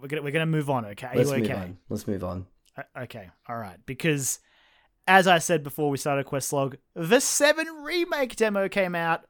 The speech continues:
Speaker 1: Holy goddamn shit. I've been waiting for this. Ever since it was, like, data mined off of the goddamn PlayStation servers, like, at the start of the year, and the entire internet was like, "When's it coming out?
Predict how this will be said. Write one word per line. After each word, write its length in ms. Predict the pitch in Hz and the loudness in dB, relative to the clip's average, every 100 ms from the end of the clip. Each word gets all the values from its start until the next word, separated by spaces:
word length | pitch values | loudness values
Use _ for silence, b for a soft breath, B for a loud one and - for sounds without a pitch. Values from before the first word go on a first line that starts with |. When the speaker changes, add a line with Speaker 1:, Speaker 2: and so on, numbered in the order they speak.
| _ | _
Speaker 1:
Holy 880 | - 202 220 226 220 214 208 196 - _ 143 123 | -2 2 4 4 2 0 -4 -8 -12 _ _ -8
goddamn 1300 | 180 185 190 185 147 131 131 _ 135 160 160 156 156 | -4 0 2 0 -4 -20 _ _ -4 -2 0 -2 -4
shit. 460 | - - 165 143 - _ _ _ _ _ _ _ _ _ - - _ | -8 -4 -2 -2 -6 _ _ _ _ _ _ _ _ _ -20 -20 _
I've 160 | 165 165 | -4 -2
been 160 | 165 | -2
waiting 260 | 156 160 147 | -2 -2 -2
for 100 | 135 | -6
this. 240 | 117 101 165 | -14 -10 -6
Ever 160 | 160 | -2
since 180 | 180 208 | -2 -2
it 80 | 208 | 0
was, 160 | 202 175 | 0 2
like, 180 | 175 | 0
data 280 | - 151 175 | 2 2 2
mined 280 | 170 160 165 | 0 0 0
off 100 | 156 | -2
of 140 | 165 | -6
the 160 | 147 131 _ _ _ _ _ _ _ _ | -6 -8 _ _ _ _ _ _ _ _
goddamn 560 | - 220 277 220 214 202 | 0 2 2 2 2 2
PlayStation 560 | - 185 175 180 170 160 | 0 -2 0 -4 -4 -4
servers, 460 | 170 160 151 135 | 2 2 2 -2
like, 340 | 143 147 135 - _ _ - | -4 -6 -6 -12 _ _ -2
at 140 | 165 | 0
the 60 | 175 | 0
start 320 | - 175 170 | 0 2 4
of 80 | 160 | 2
the 80 | 143 | -4
year, 400 | 139 139 123 110 _ _ _ _ | -2 0 -2 -6 _ _ _ _
and 120 | 143 151 | -4 -4
the 80 | |
entire 680 | 151 143 - 175 180 175 170 156 | -4 -8 -4 2 4 6 4 2
internet 340 | 160 151 143 | -2 -6 -6
was 140 | 143 | -4
like, 200 | 143 139 - - | -2 -4 -6 -16
"When's 220 | 113 117 | -12 -10
it 40 | |
coming 220 | - 147 147 | -6 -4 0
out? 240 | 233 139 | 0 -2